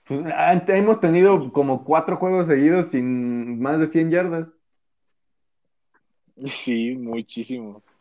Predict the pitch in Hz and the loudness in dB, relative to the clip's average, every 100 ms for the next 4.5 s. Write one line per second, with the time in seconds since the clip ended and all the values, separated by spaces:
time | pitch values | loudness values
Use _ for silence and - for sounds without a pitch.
0 | _ _ _ _ _ _ _ _ 135 147 | _ _ _ _ _ _ _ _ 0 4
1 | 156 170 151 156 165 170 175 180 175 165 | 6 4 2 4 6 6 4 2 2 2
2 | 147 139 214 139 120 135 151 160 131 147 | 4 2 2 2 0 -2 0 -2 -2 -2
3 | 160 165 160 170 165 113 110 123 123 120 | -2 0 0 -2 -4 -8 -8 -10 -12 -12
4 | 117 123 123 120 | -12 -10 -12 -14